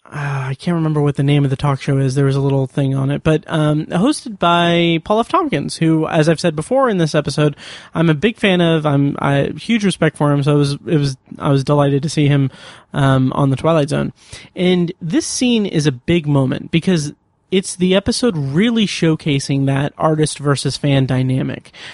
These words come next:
Like, she's on a talk show. She's gonna talk to this person about her process, about her career, about her talent and everything. And the fans who are just clapping along, uh, and everything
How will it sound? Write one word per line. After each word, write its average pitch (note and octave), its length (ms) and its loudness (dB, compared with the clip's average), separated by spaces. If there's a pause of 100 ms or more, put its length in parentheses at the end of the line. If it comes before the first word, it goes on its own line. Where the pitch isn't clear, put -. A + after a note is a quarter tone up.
(140)
Like, E3+ 320 -2 (1000)
she's A3 220 0
on A#3+ 120 2
a F#3+ 80 2
talk F3+ 320 -2
show. C#3+ 280 0
She's E3 260 -2
gonna F#3 180 2
talk G#3 360 0
to F#3+ 120 -2
this E3 140 -2
person D3+ 380 0
about D3+ 400 -2
her D3+ 300 -2 (400)
process, D3+ 480 0
about C#3 240 2
her C#3 140 -2
career, D3+ 480 2
about C#3+ 300 0
her D3 140 0
talent D#3 520 0
and C#3 100 0
everything. C3+ 520 -2 (420)
And D#3+ 180 2
the C#3 60 4
fans E3 640 0
who D#3 120 0
are D3+ 120 2
just C#3+ 180 0
clapping D3+ 440 0
along, D3+ 720 0 (100)
uh, C#3+ 600 -2
and D3 160 0
everything C#3 460 2